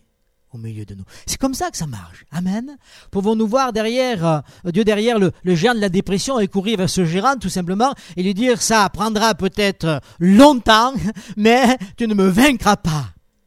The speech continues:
Parce que je vais m'en sortir. Puisque Dieu est avec moi. » Amen. Je me souviens de cette sœur, elle, euh, ça se passe, euh, dans la région de Béziers, on était à Béziers à l'époque.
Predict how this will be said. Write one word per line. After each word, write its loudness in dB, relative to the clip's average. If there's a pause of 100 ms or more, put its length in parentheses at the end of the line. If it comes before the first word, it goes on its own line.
(1500)
Parce -20
que -12
je -10
vais -8
m'en -12
sortir. -18 (1400)
Puisque -14
Dieu -10
est -14
avec -18
moi. » -20 (1500)
Amen. -12 (1000)
Je -14
me -8
souviens -6
de -10
cette -8
sœur, -6 (340)
elle, -6
euh, -2 (380)
ça -18
se -20
passe, -10
euh, -6
dans -12
la -8
région -10
de -12
Béziers, -8
on -10
était -12
à -12
Béziers -8
à -8
l'époque. -8